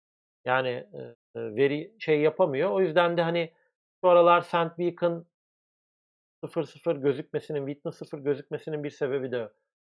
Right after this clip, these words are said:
muhtemelen bundan oluyor. Ya özetle, uzun lafın kısası, çok uzatmayayım.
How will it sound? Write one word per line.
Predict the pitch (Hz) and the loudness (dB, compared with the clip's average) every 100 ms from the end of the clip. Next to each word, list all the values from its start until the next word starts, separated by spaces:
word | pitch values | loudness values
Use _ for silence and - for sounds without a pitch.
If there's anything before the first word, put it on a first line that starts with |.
| _ _ | _ _
muhtemelen | 131 127 135 127 120 120 | -8 -4 -2 -2 -4 -4
bundan | 127 135 | -6 -4
oluyor. | 127 107 117 180 208 _ _ _ _ _ _ _ - | -4 -4 -4 -4 -8 _ _ _ _ _ _ _ -6
Ya | 143 - 214 | -6 -4 0
özetle, | 185 220 214 156 156 | 4 6 6 4 2
uzun | 156 185 | 2 0
lafın | 175 170 156 | 0 -2 -8
kısası, | - 156 - | -6 -8 -6
çok | 165 160 | -4 -2
uzatmayayım. | 151 175 175 135 131 185 220 | 2 2 0 -4 -6 -6 -8